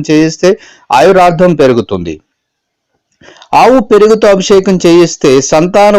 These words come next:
వృద్ధి చేకూరుతుంది. పంచదారతో అభిషేకం చేయిస్తే శత్రువులు నశిస్తారు. విభూతితో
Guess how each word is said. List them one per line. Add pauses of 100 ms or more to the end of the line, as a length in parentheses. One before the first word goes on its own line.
వృద్ధి (160)
చేకూరుతుంది. (480)
పంచదారతో
అభిషేకం (100)
చేయిస్తే (160)
శత్రువులు
నశిస్తారు. (420)
విభూతితో